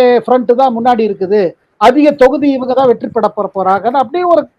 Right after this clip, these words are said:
ஒரு கருத்து கணிப்பு இருந்தது. அந்த மாதிரி எல்லாரும் எதிர்பார்த்துட்டு இருக்காங்க. அந்த மாதிரி ஆளை வச்சுக்கோங்க. டி எம் கே கூட்டணிக்கு பல சீட்டு எழு-, அதாவது லாஸ் ஆச்சு வச்சுக்கோங்க. அந்த லாஸ் பி ஜே பிக்கு அதிகமா போய் அதிமுக கம்மியா வந்துருச்சுன்னா அப்போ எடப்பாடிக்கு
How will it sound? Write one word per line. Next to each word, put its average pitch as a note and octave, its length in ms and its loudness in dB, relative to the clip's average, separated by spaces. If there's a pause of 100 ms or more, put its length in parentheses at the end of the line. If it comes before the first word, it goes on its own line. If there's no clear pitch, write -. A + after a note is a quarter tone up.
(480)
ஒரு C#4+ 140 2
கருத்து C#4+ 300 2
கணிப்பு D4+ 340 2
இருந்தது. C#4 340 -2
அந்த C#4+ 180 2
மாதிரி D4 240 0
எல்லாரும் C#4 240 4
எதிர்பார்த்துட்டு C4 500 -2
இருக்காங்க. F#3 280 -2
அந்த A3+ 160 -2
மாதிரி E4 180 2 (180)
ஆளை E4 260 6
வச்சுக்கோங்க. D#3 460 -4 (160)
டி C4 180 0
எம் E4 200 4
கே D4+ 200 2
கூட்டணிக்கு D#4 600 -12
பல C4 180 0
சீட்டு D#4+ 420 -4 (160)
எழு-, C#4+ 440 0
அதாவது C4 400 0
லாஸ் C#4 280 -2
ஆச்சு C4 260 -4
வச்சுக்கோங்க. F3+ 360 -16 (440)
அந்த C#4 260 0
லாஸ் C#4+ 420 2
பி C4 180 0
ஜே F#4 180 4
பிக்கு D#4+ 260 0
அதிகமா D4+ 420 0
போய் C#4+ 220 0 (120)
அதிமுக D4+ 560 -2
கம்மியா D4+ 320 -2
வந்துருச்சுன்னா A3+ 600 -8 (840)
அப்போ C4+ 300 0
எடப்பாடிக்கு D#4 760 0